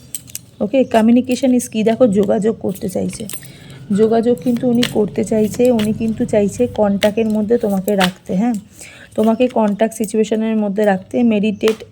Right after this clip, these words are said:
and contemplate, দেখো যোগাযোগ, ঠিক আছে? আবার আগের মতন একটা জায়গা উনি তৈরি করতে চাইছে তোমার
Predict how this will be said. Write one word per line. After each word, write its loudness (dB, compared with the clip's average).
and 0
contemplate, 0
দেখো 0
যোগাযোগ, 4
ঠিক -2
আছে? 0
আবার 0
আগের -4
মতন -4
একটা -6
জায়গা -4
উনি -4
তৈরি -4
করতে -10
চাইছে -6
তোমার -6